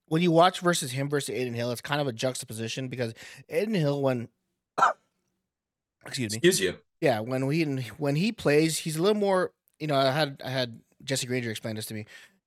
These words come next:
Speaker 1: He, he's a lot more connected with his
Speaker 2: Yeah.
Speaker 1: body. Logan Thompson tends to stab with his, with his,
Speaker 2: Interesting.
Speaker 1: with his catching, with his catching glove, and he's not as connected as Logan Thompson.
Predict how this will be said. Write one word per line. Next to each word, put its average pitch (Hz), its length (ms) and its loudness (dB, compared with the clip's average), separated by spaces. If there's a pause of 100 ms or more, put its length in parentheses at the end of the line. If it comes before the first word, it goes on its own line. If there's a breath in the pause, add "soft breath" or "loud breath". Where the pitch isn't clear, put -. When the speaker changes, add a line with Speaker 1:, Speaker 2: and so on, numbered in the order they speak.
Speaker 1:
He, 156 260 -2
he's 170 220 -2
a 175 40 -2
lot 208 200 2
more 208 120 4
connected 143 640 -2 (800)
with 135 100 2
his 123 80 8
Speaker 2:
Yeah. 92 100 6
Speaker 1:
body. 117 420 0 (480)
Logan 220 240 6
Thompson 196 320 2
tends 160 240 0
to 139 100 -2
stab 117 600 2 (1400)
with 131 120 0
his, 123 160 2
with 127 100 0
his, 123 100 -2
Speaker 2:
Interesting. 131 100 4
Speaker 1:
with 160 60 2
his 117 100 -6
catching, 117 360 -4
with 117 120 -8
his 117 100 -10
catching 113 320 -6
glove, 107 240 -12 (500)
and 139 180 0
he's 135 160 -2
not 160 180 4
as 156 100 0
connected 127 340 -4
as 113 100 -6
Logan 117 200 -4
Thompson. 120 260 -6